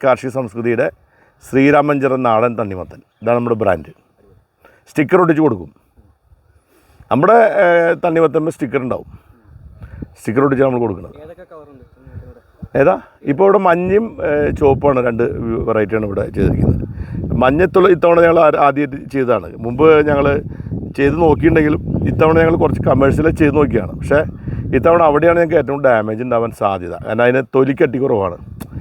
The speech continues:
Speaker 1: അപ്പോൾ ഈ വെള്ളത്തിൽ, വെള്ളത്തിൻ്റെ, ഏ, പിന്നെ, ഏ, ഇതുള്ള അംശമുള്ള മണ്ണിൽ കിടക്കുമ്പോൾ അതിന് ചീച്ചിൽ സംഭവിക്കുന്നുണ്ട് പെട്ടെന്ന്. അങ്ങനൊരു പ്രശ്നമുണ്ട്.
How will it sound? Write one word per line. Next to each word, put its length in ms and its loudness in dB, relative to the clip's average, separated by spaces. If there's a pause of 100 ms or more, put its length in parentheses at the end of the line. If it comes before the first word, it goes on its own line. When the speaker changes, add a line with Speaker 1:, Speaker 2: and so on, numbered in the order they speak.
(240)
Speaker 1:
അപ്പോൾ 160 2
ഈ 40 4
വെള്ളത്തിൽ, 720 2 (160)
വെള്ളത്തിൻ്റെ, 720 2 (480)
ഏ, 160 4
പിന്നെ, 300 0
ഏ, 540 0
ഇതുള്ള 260 2
അംശമുള്ള 520 0 (180)
മണ്ണിൽ 580 -4
കിടക്കുമ്പോൾ 500 -2 (760)
അതിന് 460 -2
ചീച്ചിൽ 340 0
സംഭവിക്കുന്നുണ്ട് 600 -6
പെട്ടെന്ന്. 300 -12 (1000)
അങ്ങനൊരു 160 2
പ്രശ്നമുണ്ട്. 380 -8